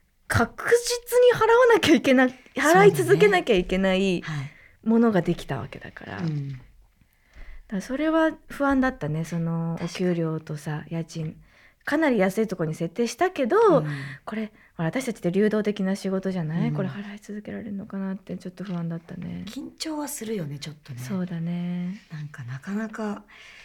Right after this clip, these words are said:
Speaker 2: 大丈夫かなってそわそわするしさ。
Speaker 1: うん。
Speaker 2: 結構、なんか、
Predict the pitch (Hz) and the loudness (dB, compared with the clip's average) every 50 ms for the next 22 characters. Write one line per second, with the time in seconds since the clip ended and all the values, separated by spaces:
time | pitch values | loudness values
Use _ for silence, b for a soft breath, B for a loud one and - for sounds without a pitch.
0 | B B B 196 202 220 233 240 294 254 254 - 185 170 170 180 180 180 180 - | B B B 0 2 2 2 2 0 0 0 0 0 0 0 0 -2 -4 -6 -8
1 | 170 165 - 214 220 214 - 180 170 160 151 - - 156 165 160 160 - - - | -6 -4 0 0 0 0 0 -2 -4 -4 -4 -6 -8 -6 -6 -6 -6 -8 -10 -10
2 | 160 156 151 147 147 185 185 180 180 180 185 214 247 269 B B B B B B | -8 -8 -6 -4 -2 0 0 0 0 -2 -4 -6 -8 -12 B B B B B B
3 | B B B _ _ _ _ _ _ _ - - 240 254 254 - _ _ _ - | B B B _ _ _ _ _ _ _ -12 -8 -6 -6 -8 -8 _ _ _ -4
4 | 190 180 170 165 160 156 156 151 - - _ _ _ _ _ _ _ _ - 233 | 0 0 2 2 0 -2 -4 -6 -8 -12 _ _ _ _ _ _ _ _ -2 2
5 | 202 208 208 214 196 | 4 4 4 2 0